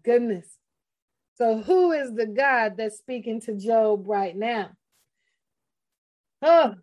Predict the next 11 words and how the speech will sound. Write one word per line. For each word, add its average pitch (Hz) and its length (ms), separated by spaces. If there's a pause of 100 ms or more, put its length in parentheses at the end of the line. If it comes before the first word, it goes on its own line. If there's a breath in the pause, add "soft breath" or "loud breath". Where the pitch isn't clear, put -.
(220)
Job 269 560 (260)
thirty-eight. 247 560 (1300)
Then 339 340
the 339 100
Lord 302 360
answered 285 460
Job 262 520
out 247 220
of 226 140
the 226 100
whirlwind. 220 880